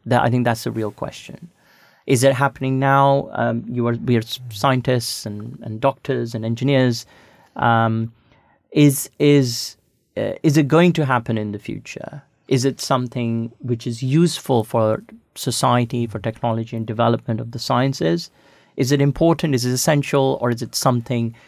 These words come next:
which should be cast aside and it's just seen as a historical accident? Which, well, it wasn't really an accident, as we argued there as well. So, uh, hopefully we will revisit,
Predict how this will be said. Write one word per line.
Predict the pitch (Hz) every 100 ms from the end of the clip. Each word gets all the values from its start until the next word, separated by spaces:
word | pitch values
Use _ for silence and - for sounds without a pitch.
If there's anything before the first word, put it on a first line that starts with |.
| _ _
which | 120
should | 123 117
be | 113
cast | 123 113 -
aside | - 123 113 120 120 - _ _ _ -
and | 113 113
it's | 113
just | 123 - -
seen | - 127 113
as | 113
a | 110
historical | 113 - 117 110 - 120
accident? | 123 - 120 120 - - - _ _
Which, | 117 -
well, | 104 -
it | 117
wasn't | 131 110 110
really | 110
an | 104
accident, | 95 - 110 104
as | 104 -
we |
argued | 107 110 110 - - -
there | - - - _ -
as | -
well. | 55 - _ - - - _
So, | - 123 120 117 -
uh, | 139 120
hopefully | 120 147 143
we | 123 117
will | 117
revisit, | 113 120 117 127 117 - -